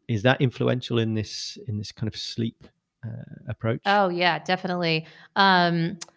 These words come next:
Speaker 2: so it depends on how outside of the bell curve you wanna be. Uh, I know I'm advocating for a lot of, like, weird things to do, <laughs> you know, candles and, you know, blue blockers, and now I'm having you eat super early.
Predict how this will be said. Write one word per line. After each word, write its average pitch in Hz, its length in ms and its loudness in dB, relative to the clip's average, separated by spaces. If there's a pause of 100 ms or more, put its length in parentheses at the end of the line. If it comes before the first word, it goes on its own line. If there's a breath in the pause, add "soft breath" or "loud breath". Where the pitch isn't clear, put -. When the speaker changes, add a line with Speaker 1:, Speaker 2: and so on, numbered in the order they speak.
Speaker 2:
so 220 200 2
it 202 60 2
depends 285 360 2
on 277 100 4
how 226 240 2
outside 202 380 2
of 185 80 0
the 175 60 -2
bell 185 260 2
curve 190 300 -2
you 175 100 -2
wanna 175 160 -2
be. 220 440 0 (280 loud breath)
Uh, 180 40 2
I 165 220 6
know 180 160 4
I'm 170 120 2
advocating 180 420 0
for 180 100 -2
a 165 40 2
lot 165 200 4
of, 160 140 -4
like, 160 180 -2
weird 175 340 -2
things 180 500 -2 (120)
to - 140 -14
do, 170 320 -6 (100)
<laughs> 185 160 -12
you 185 100 -6
know, 156 80 -8
candles 240 760 0
and, 185 220 4 (300 loud breath)
you 202 120 2
know, 190 100 0
blue 294 220 -4
blockers, 220 680 2
and 180 500 2
now 202 240 6
I'm 208 140 4
having 196 220 -2
you 180 140 -2
eat 269 240 -6
super 214 280 -4
early. 220 340 0